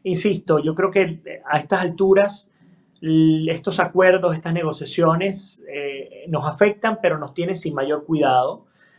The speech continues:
porque se-, no tenemos mayor expectativa, más allá de la tristeza de saber que se sigue perdiendo millones de dólares y mucho tiempo que pudiéramos estar aprovechando.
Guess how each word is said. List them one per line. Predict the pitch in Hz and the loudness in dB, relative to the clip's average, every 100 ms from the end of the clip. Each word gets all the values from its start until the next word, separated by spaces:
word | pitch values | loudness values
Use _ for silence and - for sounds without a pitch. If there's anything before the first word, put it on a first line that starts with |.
| _ _ | _ _
porque | 160 151 - 156 147 147 | 0 0 0 0 0 -4
se-, | - 165 | -6 -4
no | 165 165 | -2 -2
tenemos | 165 160 160 | 0 0 0
mayor | 160 151 147 | -2 -2 -4
expectativa, | 156 165 170 170 208 185 196 - _ _ - | -4 -6 -4 -4 -2 0 0 -4 _ _ -2
más | 151 190 | 0 2
allá | 175 170 | 4 4
de | |
la | 185 | 4
tristeza | 180 147 165 156 185 | 0 -4 -2 -2 -2
de | |
saber | 170 156 143 - | 0 2 2 -2
que | 165 | -8
se | 160 | -8
sigue | 160 156 | -4 -4
perdiendo | 156 151 143 139 139 151 156 _ _ _ | -2 -4 -4 -6 -6 -6 -8 _ _ _
millones | 156 143 175 196 180 | -8 0 2 2 2
de | 160 | 2
dólares | 151 151 151 160 151 | 2 2 2 0 -8
y | 139 | -10
mucho | 151 156 165 | -8 -6 -6
tiempo | 165 147 123 123 | -4 -4 -4 -10
que | 123 | -12
pudiéramos | 131 143 139 143 143 120 | -10 -4 -4 -4 -8 -14
estar | - 147 | -6 -4
aprovechando. | 131 127 120 117 - 131 135 - | -4 -6 -10 -12 -14 -14 -16 -20